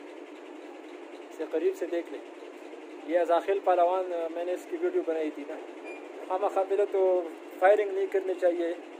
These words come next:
हवाई फायरिंग। अगर खामा खा कोई शौकीन हो फायरिंग, अ, लाजिमी फायरिंग, हवाई फायरिंग करना चाहता है, तो फिर ये, ये फिल्म शूटिंग जो बुलेट्स है, ये इस्तेमाल करें।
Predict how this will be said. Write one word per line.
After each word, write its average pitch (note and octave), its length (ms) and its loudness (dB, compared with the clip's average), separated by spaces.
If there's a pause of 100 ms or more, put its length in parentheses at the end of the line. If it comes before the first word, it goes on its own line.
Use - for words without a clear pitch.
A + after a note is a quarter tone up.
(540)
हवाई E3+ 200 10
फायरिंग। F3+ 340 4 (760)
अगर D#3+ 200 0
खामा F#3+ 260 0
खा F#3 260 6
कोई F#3 240 2
शौकीन F#3 400 -4
हो F#3+ 240 4
फायरिंग, F#3+ 400 4
अ, E3 340 -2
लाजिमी F#3+ 340 4
फायरिंग, F#3 500 0
हवाई E3 240 4
फायरिंग F#3 320 2
करना F#3 240 -2
चाहता F3+ 300 0
है, F3 60 4
तो E3+ 140 -4
फिर F3 200 -4
ये, F3+ 260 0 (680)
ये D#3 240 2
फिल्म F#3 260 0
शूटिंग F#3+ 360 -4
जो D#3+ 140 -2
बुलेट्स F3+ 360 2
है, F#3+ 140 0
ये G3 120 6
इस्तेमाल D3+ 360 -2
करें। C3+ 300 -2